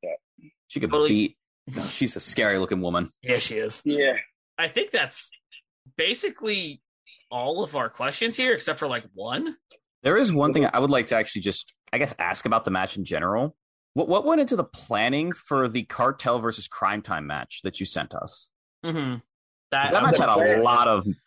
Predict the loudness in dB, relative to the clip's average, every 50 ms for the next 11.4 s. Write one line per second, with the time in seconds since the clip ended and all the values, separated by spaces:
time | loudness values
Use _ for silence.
0 | _ 2 4 4 4 4 2 0 0 -2 -4 -4 -4 -6 -14 -12 -6 -2 0 0
1 | 0 2 0 0 0 2 0 0 0 0 -2 -2 -2 2 4 4 6 6 6 4
2 | 4 2 2 0 2 0 0 -2 -2 -4 -4 -6 -6 -6 -6 -6 -4 -4 -2 0
3 | 2 2 4 4 4 4 2 0 0 -2 -4 -8 _ -6 -4 0 2 2 2 4
4 | 2 0 0 -2 -6 -6 -4 -4 -4 -4 -4 -4 -2 -2 -2 -2 -2 -6 -10 _
5 | _ _ _ _ _ _ _ _ _ _ _ -6 2 4 4 6 6 4 2 _
6 | -4 0 2 2 4 2 2 2 -2 -2 -4 -8 -2 0 0 0 0 -2 -6 -6
7 | -4 -4 -4 -6 -8 -10 -10 -6 -2 0 0 0 0 -4 -4 -4 -4 -4 -2 -4
8 | -6 -6 0 0 2 2 2 -2 -4 -6 _ -2 2 4 4 4 2 _ _ _
9 | _ _ _ _ _ _ _ _ 0 2 4 4 4 2 0 -2 -4 -16 _ _
10 | _ _ _ _ -20 -16 -6 0 2 4 4 4 2 0 -4 -6 -2 0 0 0
11 | 0 -2 -4 -2 0 -2 -2